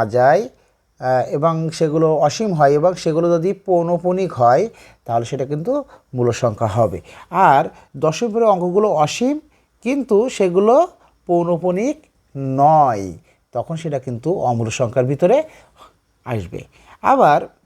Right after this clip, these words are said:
বিভিন্ন রকমের গাণিতিক, আহ, আহ, বিশেষ সংখ্যা কিন্তু আমরা ব্যবহার করি, পাই ব্যবহার করি, অ্যাবসিশন ব্যবহার করি, ডট, ডট, ডট, ডট ইত্যাদি কিন্তু আমরা ব্যবহার করি।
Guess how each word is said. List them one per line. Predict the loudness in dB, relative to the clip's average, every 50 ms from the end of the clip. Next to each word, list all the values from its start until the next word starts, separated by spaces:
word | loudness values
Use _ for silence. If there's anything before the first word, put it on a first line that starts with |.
| _ _ _
বিভিন্ন | -6 -4 -2 -2 0 0 0 0
রকমের | 0 0 0 -2 -2 -2 0
গাণিতিক, | 0 0 0 0 0 -2 -2 -4 -6 -6
আহ, | _ -6 -2 0
আহ, | 0 2 2 2 2 2 0 0 -2 -2 -2 0 2 2 2 2 0
বিশেষ | 0 -2 -2 0 -2 -2 -2
সংখ্যা | -2 -4 -4 -4 -6 -6
কিন্তু | -6 -6 -4 -2
আমরা | -2 0 0 2
ব্যবহার | 2 2 2 2 0
করি, | 0 0 0 0 -2
পাই | -2 0 2 2 2 2
ব্যবহার | 2 0 0 -2
করি, | -2 -2
অ্যাবসিশন | -2 -2 -2 -6 -10 -10 -8 -6 -4
ব্যবহার | -2 -2 -2 -2 -2
করি, | -4 -6 -4
ডট, | -4 -4 -2
ডট, | -2 -4 -4
ডট, | -4 -2 -2
ডট | -4 -4 -4
ইত্যাদি | -6 -8 -4 -4 -4 -2 -2
কিন্তু | -2 -2 -2 0 0 0
আমরা | 2 2 2
ব্যবহার | 2 2 2 2 0
করি। | 0 0 0 0 0